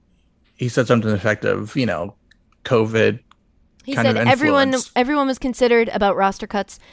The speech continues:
Speaker 2: That was part of the consideration, such as production. Let's start talking about this. And also, is he vaccinated or not? Can I say that that was a decision maker? It was certainly in consideration. Um, and this is
Speaker 1: You
Speaker 2: what
Speaker 1: shouldn't
Speaker 2: led
Speaker 1: say it, but
Speaker 2: Yeah, this is what led the N F L P A to open the investigation.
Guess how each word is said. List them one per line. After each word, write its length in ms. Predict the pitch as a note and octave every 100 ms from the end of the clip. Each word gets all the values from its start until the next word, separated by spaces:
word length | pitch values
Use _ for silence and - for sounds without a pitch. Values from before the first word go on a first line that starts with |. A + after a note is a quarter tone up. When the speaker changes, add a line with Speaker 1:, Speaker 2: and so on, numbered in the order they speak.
| -
Speaker 2:
That 160 | B3 A#3
was 100 | A#3+
part 260 | - C4 C4+
of 100 | A#3
the 80 |
consideration, 960 | B3+ C4 A#3 B3 A3+ G#3+ G#3 - G3 F3
such 180 | - F3
as 80 | E3+
production. 680 | G3 G#3 A3+ - G#3+ G#3+ G#3+
Let's 160 | G3+
start 200 | - C#4
talking 260 | C#4 B3+ A#3
about 220 | F#3+ F3+
this. 260 | F3+ F3 -
And 180 | G#3
also, 420 | G3+ G3+ A3+ C4 A#3
is 180 | A3+ G#3
he 100 | A3
vaccinated 640 | G3+ - - A#3 A3 G#3+
or 80 | G3
not? 400 | F#3+ E3+ B2+ -
Can 160 | A3+
I 100 | B3
say 320 | B3 - G3+
that 160 | G#3+ A#3+
that 220 | G#3 A3
was 120 | A#3+
a 60 | G#3
decision 500 | F#3 F3 F#3 F3+ A#3+
maker? 420 | A#3+ B3 C#4+ C#4+ - - _
It 100 | A3
was 180 | A3+ A#3
certainly 520 | - A3 G#3+ A3+ A3+
in 240 | G#3 G#3
consideration. 880 | G#3 G#3+ G3+ G3 G3 F3+ F#3 F3+ D#3+ _ _ _ _
Um, 460 | G3+ G3+ G3+ F#3 E3 _ _ _ _ _ -
and 160 | B3+ A#3
this 120 | A#3
is 120 | G#3
Speaker 1:
You 80 | G#3
Speaker 2:
what 80 | G3
Speaker 1:
shouldn't 320 | F#3+ F3 F#3
Speaker 2:
led 20 |
Speaker 1:
say 320 | - - A2
it, 180 | A#2+ D3
but 360 | B2+ A#2 A2 -
Speaker 2:
Yeah, 160 | C4
this 180 | A3 B3
is 80 | B3+
what 140 | B3+
led 160 | A#3 A3+
the 80 | G3+
N 100 | F#3
F 100 | F#3
L 100 | F#3+
P 160 | G3+
A 100 | F#3+
to 140 | F3+ -
open 240 | G3 F#3+
the 80 | F#3
investigation. 600 | F3 F3+ - F#3+ F#3 F#3